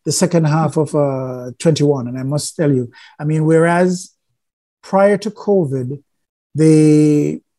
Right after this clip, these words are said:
highest number of arrivals from the Netherlands in a single month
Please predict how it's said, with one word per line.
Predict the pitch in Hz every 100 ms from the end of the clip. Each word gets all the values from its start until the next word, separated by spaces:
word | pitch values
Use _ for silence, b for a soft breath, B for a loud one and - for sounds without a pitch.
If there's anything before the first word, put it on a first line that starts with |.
| _
highest | 151 - 180 196 202 185 -
number | 180 196 185 190
of | 180
arrivals | 180 160 147 147 151 147 147
from | - 156 147 143 135
the |
Netherlands | 135 151 147 147 147 143 139 135 b b -
in | 151
a |
single | 135 165 151 143
month | 139 165 170 180